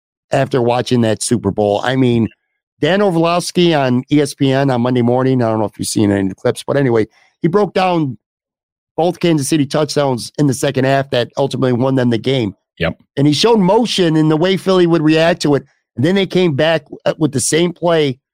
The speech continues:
Speaker 2: Yep.
Speaker 1: And Philly did the same thing. And the coaches from Kansas City knew that was coming. And I mean, you're not gonna get easier touchdowns than Sky Moore and Kadarius Toney got.
Speaker 2: Yeah.
Speaker 1: No uncontested guys is catching the ball and going in the end zone. And it was just
Speaker 2: Mm-hmm.
Speaker 1: because of scheming up plays.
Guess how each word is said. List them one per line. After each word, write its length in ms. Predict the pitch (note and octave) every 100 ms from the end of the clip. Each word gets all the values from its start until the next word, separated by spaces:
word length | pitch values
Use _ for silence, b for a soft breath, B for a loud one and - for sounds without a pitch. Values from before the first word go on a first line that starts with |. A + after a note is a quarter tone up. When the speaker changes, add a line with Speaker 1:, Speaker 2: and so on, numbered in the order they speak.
| _
Speaker 2:
Yep. 160 | - -
Speaker 1:
And 200 | C#3 C#3
Philly 220 | C#3+ E3 D3+
did 140 | D#3
the 60 | C3
same 300 | - E3 D#3
thing. 300 | C#3+ E3+ B2+
And 100 | A#2
the 60 | A#2
coaches 340 | D3 D3 C#3+
from 140 | C3+
Kansas 200 | C3+ D3
City 180 | D3 C3+
knew 120 | B2+
that 140 | D#3 C#3
was 120 | A#2
coming. 300 | D3 C#3+ A2+
And 140 | G#2+ G#2+
I 100 | D3+
mean, 280 | D3 A#2 - _ _ C#3
you're 100 | F3
not 160 | G#3+
gonna 140 | A3+ G3+
get 160 | G#3+
easier 360 | G#3 A3+ G#3 G3
touchdowns 520 | G3+ G3+ F#3+ F3 D#3
than 80 | D#3+
Sky 340 | - F3+ F3 E3
Moore 440 | E3 E3+ D#3 D3 b b
and 100 | D3+
Kadarius 520 | D3 C#3 E3+ E3 D3
Toney 300 | C#3+ E3+ D#3
got. 340 | B2+ D#3 D3+ - _ _ _
Speaker 2:
Yeah. 120 | -
Speaker 1:
No 200 | D3 D#3
uncontested 840 | E3 E3+ E3+ D#3+ - E3 D3+ D#3 B2+
guys 320 | D3 E3+ C#3+
is 140 | B2 -
catching 280 | D#3 -
the 60 | C#3+
ball 180 | C#3+ D3+
and 80 | C3+
going 160 | C#3
in 60 | B2
the 80 | C#3+
end 160 | D#3
zone. 200 | G#2+ G#2+
And 100 | A2
it 40 | A2+
was 100 | G#2
just 200 | F3+ E3+
Speaker 2:
Mm-hmm. 60 |
Speaker 1:
because 320 | F3 D3+ C#3+ C3
of 120 | A2+
scheming 460 | - - D3+ E3+
up 180 | D#3 D3+
plays. 480 | - F#3 F3 -